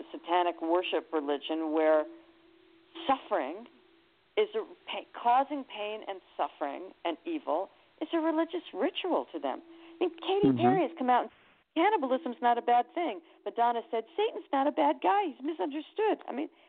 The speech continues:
Speaker 1: these people are insane.
Speaker 2: It's, it is insane, and it's, it's, it, when you realize that this is really happening, a lot of people are in such denial that they think this couldn't possibly be really,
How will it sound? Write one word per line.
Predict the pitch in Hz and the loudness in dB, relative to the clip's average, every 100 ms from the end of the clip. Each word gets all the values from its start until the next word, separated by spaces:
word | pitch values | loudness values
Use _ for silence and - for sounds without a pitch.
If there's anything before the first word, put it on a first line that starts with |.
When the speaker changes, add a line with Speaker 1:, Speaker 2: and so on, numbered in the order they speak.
| _ | _
Speaker 1:
these | - - | -16 -8
people | 262 208 247 277 _ _ - | -6 -4 -4 -4 _ _ 0
are | 185 160 208 _ _ | 2 0 -4 _ _
insane. | 269 269 - 381 254 - _ _ _ _ _ | -14 -12 -10 -8 -8 -12 _ _ _ _ _
Speaker 2:
It's, | 143 120 - | 2 2 2
it | - 139 | 2 4
is | 151 139 | 4 4
insane, | 131 120 123 104 98 107 | -2 -2 0 0 0 -2
and | 110 110 110 | 0 0 0
it's, | 113 - | -2 -2
it's, | - 117 - - - | -2 -2 -4 -10 -4
it, | - | -2
when | 135 139 | 0 2
you | 135 135 | 4 2
realize | 123 170 180 120 110 | 4 4 4 2 2
that | 117 110 | -2 -6
this | 151 151 | -6 -6
is | 117 | -4
really | 117 110 104 - | -2 -2 -4 -2
happening, | 214 214 113 - - - - - | -2 0 -2 -4 -10 -16 -14 -4
a | |
lot | 117 190 | 0 0
of | 254 | 0
people | 156 131 123 | -2 0 2
are | 110 | 2
in | 110 - | 0 0
such | 147 147 - | -2 -2 -2
denial | 113 117 156 139 113 | 0 2 4 4 4
that | 107 107 | 2 0
they | |
think | 110 117 - - - | 0 -2 -4 -6 -2
this | 185 | 0
couldn't | - 165 147 | 0 0 -2
possibly | - - 170 - 156 131 117 | -4 -2 0 0 -2 0 0
be | 120 | 0
really, | 110 120 117 | 0 2 0